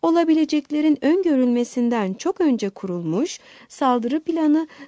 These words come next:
tıpkı Eugenius'un öngördüğü gibi uygulanmaya konulmuştu bile. Müttefikler alabildiğine acımasız, Yorick arkasından döndürülen fırıldaklardan alabildiğine habersiz ve o daha henüz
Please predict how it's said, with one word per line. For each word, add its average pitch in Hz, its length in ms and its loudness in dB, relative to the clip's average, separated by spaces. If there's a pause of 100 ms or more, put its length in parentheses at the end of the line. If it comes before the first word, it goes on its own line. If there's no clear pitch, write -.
(100)
tıpkı - 380 -2
Eugenius'un 269 880 0
öngördüğü 185 600 0
gibi 320 320 0 (260)
uygulanmaya 254 680 2
konulmuştu 302 680 0
bile. - 240 -8 (720)
Müttefikler 254 720 2 (240)
alabildiğine 202 720 0
acımasız, 302 680 2 (240)
Yorick 330 340 8
arkasından 202 760 0
döndürülen 277 640 4
fırıldaklardan 233 1040 2
alabildiğine 254 760 0
habersiz 294 720 0 (380)
ve 269 200 8
o 214 160 2
daha 208 240 0
henüz 277 580 4